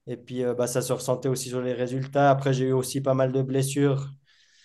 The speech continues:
Et puis, euh, je pense que j'avais pas trouvé non plus le,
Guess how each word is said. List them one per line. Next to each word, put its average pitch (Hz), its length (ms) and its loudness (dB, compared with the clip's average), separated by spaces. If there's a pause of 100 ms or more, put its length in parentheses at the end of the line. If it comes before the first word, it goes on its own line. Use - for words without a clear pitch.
(220)
Et 120 100 -8
puis, 123 340 -6
euh, 117 260 0
je 117 120 -4
pense 143 140 6
que 135 60 4
j'avais 123 240 6
pas 147 280 8
trouvé 143 460 0
non 139 220 2
plus 139 260 -2
le, 120 800 0